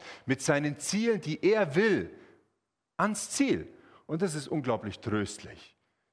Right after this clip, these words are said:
Das ist tröstlich, dass wir so einen Gott haben. Aber ob wir mit dem Minimum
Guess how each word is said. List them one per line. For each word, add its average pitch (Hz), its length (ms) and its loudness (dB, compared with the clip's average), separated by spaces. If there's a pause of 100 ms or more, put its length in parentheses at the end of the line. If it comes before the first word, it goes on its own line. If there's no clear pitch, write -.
Das 151 160 0
ist - 100 -12
tröstlich, 156 380 2
dass 120 200 -2
wir 120 80 2
so 135 280 0
einen 139 180 -2
Gott 117 260 -4
haben. 87 380 -4 (1000)
Aber 131 520 0
ob 151 160 2
wir 160 120 0
mit 151 180 -2
dem 147 240 -2
Minimum 160 540 0